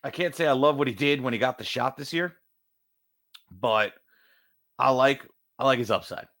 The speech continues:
Okay? Let's put it that way. He had about, he played about twenty-seven games, ninety at-bats this year. This is in the bigs. Eight runs,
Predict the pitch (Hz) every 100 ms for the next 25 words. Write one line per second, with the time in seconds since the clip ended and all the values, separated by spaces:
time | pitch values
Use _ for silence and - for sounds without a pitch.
0 | _ _ - 92 107 117 - _ - 110
1 | 120 98 87 71 - _ _ _ _ _
2 | _ _ _ _ _ _ _ _ 123 139
3 | 123 120 117 117 110 123 151 151 143 156
4 | 160 - 156 147 151 147 120 120 143 135
5 | 117 117 117 - 110 113 107 98 107 117
6 | 127 104 95 - _ _ _ _ _ _
7 | _ _ _ _ _ - 156 - 147 139
8 | 135 135 131 - -